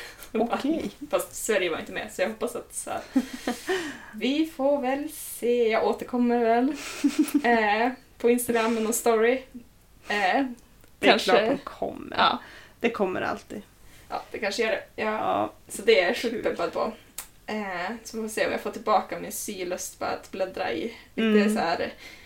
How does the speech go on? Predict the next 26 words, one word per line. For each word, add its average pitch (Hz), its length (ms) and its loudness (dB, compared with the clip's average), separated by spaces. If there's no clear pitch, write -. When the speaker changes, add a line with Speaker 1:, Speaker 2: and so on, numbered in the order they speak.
Speaker 1:
nya 233 500 6
influenser, 226 760 2
liksom. - 500 -6
Speaker 2:
Mm, 220 440 2
verkligen. 208 600 0
Speaker 1:
Hitta 240 220 -2
lite 214 240 -2
nytt. - 360 -10
Speaker 2:
Jag 294 240 4
tänker 277 340 6
att - 220 0
apropå 208 420 0
det 196 60 4
här 196 140 2
med 190 240 0
trender 202 520 2
i 185 80 0
höst - 460 0
och 180 60 4
det 175 60 0
här 175 200 2
lite 170 240 0
boxy, - 1080 0
oversize, 170 1500 2
mjukiskläder-modet 180 2000 2
som 170 440 2